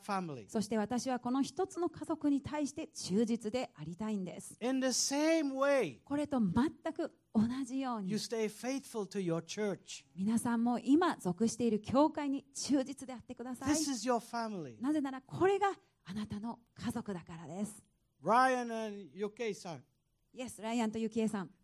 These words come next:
Speaker 1: They are your leaders.
Speaker 2: えー、彼らが皆さんのリーダーです。
Speaker 1: And when you're faithful to them,
Speaker 2: 彼らに対して忠実であるときに、
Speaker 1: you're faithful to Christ.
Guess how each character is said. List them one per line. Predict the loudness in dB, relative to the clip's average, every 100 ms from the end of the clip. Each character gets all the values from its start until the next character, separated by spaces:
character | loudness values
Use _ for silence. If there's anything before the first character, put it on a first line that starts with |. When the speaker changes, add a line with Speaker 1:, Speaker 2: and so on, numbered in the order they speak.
| 0
Speaker 1:
They | 6 8 8
are | 8 6
your | 6 6 4 0
leaders. | 2 4 4 4 0 -8 _ -12
Speaker 2:
え | -12
ー、 | -8
彼 | -2 0
ら | 0 0
が | 0 -2 -8 -4
皆 | 0 2
さ | 2 2
ん |
の | 2
リ | 2 4
ー | 4
ダ | 2
ー |
で | 0 -4
す。 | -6 -14 _
Speaker 1:
And | 2 6
when | 6
you're | 6 4
faithful | 6 8 8 6 2 2
to | 4 6
them, | 6 6 4 -4 -16 _ _
Speaker 2:
彼 | -4 0 2
ら | 2
に | 2
対 | 2 0 0
し |
て | -2
忠 | -6 -4 -2 -2
実 | -4 -8
で | -10
あ | -6
る | -6 -4
と | -6
き | -6
に、 | -8 -8 _ _
Speaker 1:
you're | 10 10
faithful | 10 4 2 -2 -4
to | -6
Christ. | 0 0 0 -2 -10